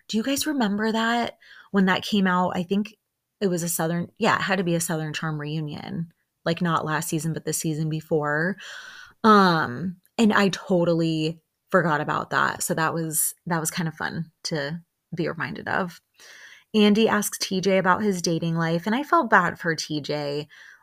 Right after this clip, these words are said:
Like, he says that it's really difficult in Charleston, that many gay people are closeted and they aren't serious, and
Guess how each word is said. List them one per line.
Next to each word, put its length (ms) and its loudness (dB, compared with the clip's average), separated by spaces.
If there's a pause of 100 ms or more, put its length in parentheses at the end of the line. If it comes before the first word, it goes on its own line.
Like, 360 2
he 200 -2
says 180 0
that 100 2
it's 140 -4
really 320 0
difficult 560 -2
in 100 -2
Charleston, 840 -2
that 240 -4 (120)
many 300 0
gay 220 -2
people 340 -6
are 100 -2
closeted 880 -2
and 240 -4
they 60 -6
aren't 220 -8
serious, 840 0
and 240 -4